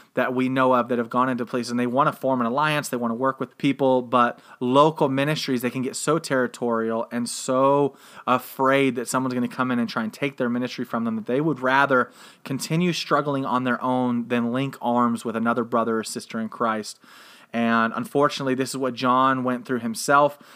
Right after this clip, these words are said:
He was there trying to build bridges, trying to run this ministry, trying to run these churches and bring the presence of God, bring revival, bring the refor-, the Reformation to these places.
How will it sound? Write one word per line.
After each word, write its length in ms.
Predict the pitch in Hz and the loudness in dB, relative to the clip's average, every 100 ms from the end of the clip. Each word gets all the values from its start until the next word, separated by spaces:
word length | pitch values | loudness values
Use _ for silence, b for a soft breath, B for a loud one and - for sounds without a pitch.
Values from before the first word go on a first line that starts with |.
| B | B
He 180 | - 131 | -4 0
was 200 | 120 117 | 0 0
there 300 | 131 135 131 | 2 4 4
trying 640 | 127 - 135 139 143 143 | 2 0 2 4 2 -2
to 380 | - 131 127 123 | -4 -2 0 0
build 340 | 123 127 120 | 0 0 0
bridges, 420 | 127 123 120 120 - | -2 -2 0 -4 -4
trying 460 | - 135 147 139 | 0 2 2 0
to 80 | 127 | -2
run 240 | 127 127 | 0 0
this 180 | 127 120 | 0 -4
ministry, 380 | 127 120 120 123 | -2 -4 -2 -6
trying 360 | - 147 160 156 | 0 0 2 0
to 80 | |
run 180 | 139 135 | 0 0
these 180 | 131 120 | -2 -6
churches 460 | - 127 123 120 - B B B - | -2 -2 -2 -4 -6 B B B -6
and 180 | 127 113 | -4 2
bring 300 | 143 170 165 | 4 6 4
the 80 | |
presence 340 | 135 139 131 127 | 2 0 0 -2
of 80 | 120 | 0
God, 300 | 120 117 117 | 2 2 0
bring 320 | 139 165 151 | 0 2 2
revival, 500 | 135 123 123 123 120 | 0 4 4 4 -2
bring 520 | 117 135 170 165 147 B B - | -2 2 2 2 -4 B B -2
the 80 | |
refor-, 560 | 131 139 135 - 143 143 139 | 4 4 4 -2 -8 -16 -12
the 240 | 127 135 | -2 4
Reformation 640 | 143 143 139 131 135 - 131 | 4 4 0 0 -2 -4 -6
to 100 | 123 | -4
these 200 | 127 - | -4 -2
places. 500 | 131 127 - 127 | -2 -2 -2 -4